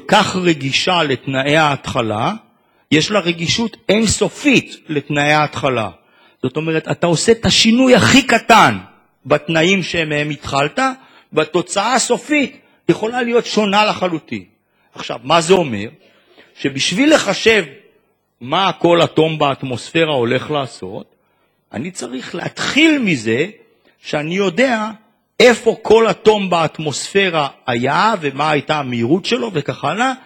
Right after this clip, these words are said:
בדיוק אינסופי. אבל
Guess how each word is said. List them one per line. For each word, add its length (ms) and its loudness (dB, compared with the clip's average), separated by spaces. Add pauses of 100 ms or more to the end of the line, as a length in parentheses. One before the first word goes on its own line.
(240)
בדיוק 580 6
אינסופי. 880 2 (800)
אבל 480 -4